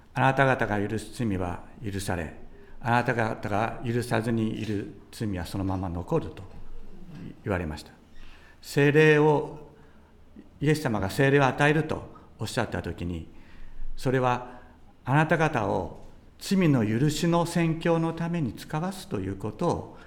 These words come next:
意味しているのです。今日の箇所は、聖書の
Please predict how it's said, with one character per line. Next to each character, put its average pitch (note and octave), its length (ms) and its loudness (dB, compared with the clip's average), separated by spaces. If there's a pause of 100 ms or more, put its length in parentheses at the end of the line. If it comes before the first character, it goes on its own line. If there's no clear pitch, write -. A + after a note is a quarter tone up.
(200)
意 A#2 120 -4
味 G2 100 -2
し - 120 -10
て - 220 -10 (360)
い G#2+ 100 -6
る F#2+ 80 -2
の E2 140 -4
で - 120 -12
す。 - 240 -18 (3500)
今 D#3 120 6
日 B2+ 60 2
の G#2+ 120 -2
箇 A#2+ 160 -2
所 F2 100 -2
は、 F#2 380 0 (360)
聖 D3+ 260 2
書 A2+ 120 -2
の F2 240 -6